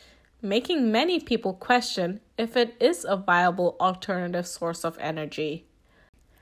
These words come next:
However, solar energy has come a long way in the last decade, with it becoming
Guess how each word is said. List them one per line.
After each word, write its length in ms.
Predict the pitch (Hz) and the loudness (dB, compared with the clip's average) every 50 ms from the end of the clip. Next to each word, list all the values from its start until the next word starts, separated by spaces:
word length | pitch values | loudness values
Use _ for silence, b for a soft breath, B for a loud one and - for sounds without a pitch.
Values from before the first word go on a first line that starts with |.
| b b | b b
However, 920 | b - - 277 285 - - 349 427 349 - - 180 175 175 175 208 214 b b b b _ | b 4 8 8 8 8 8 6 4 4 4 2 2 4 4 2 0 -2 b b b b _
solar 420 | - - - 277 285 370 466 480 | -16 -2 2 4 6 6 6 4
energy 580 | - - 190 208 202 202 202 196 - 190 190 208 | 4 4 2 4 4 2 0 0 0 0 0 0
has 280 | 202 220 208 208 - | 2 2 2 2 0
come 260 | - - - 226 220 220 | -6 -2 0 2 4 4
a 120 | 220 214 | 4 4
long 540 | 214 208 196 190 185 202 233 254 254 247 214 | 4 4 4 4 4 6 6 6 4 2 -2
way 540 | - 175 170 190 220 220 185 165 147 - - | -2 2 6 8 8 8 8 6 2 0 -4
in 160 | - 175 175 170 | -6 -4 -2 -2
the 100 | 170 170 | -2 0
last 400 | 175 170 175 175 175 - - - | 2 2 2 0 0 -4 -2 0
decade, 560 | 180 175 180 - - 139 92 67 - - - b b b b b b b b | 0 0 0 0 -4 -4 -4 -4 -6 -8 -12 b b b b b b b b
with 160 | - 220 220 | -2 0 4
it 220 | - 226 214 - - | 4 2 2 2 -2
becoming 540 | 220 226 - - 233 226 220 220 220 208 | -4 -2 2 2 2 4 4 2 2 0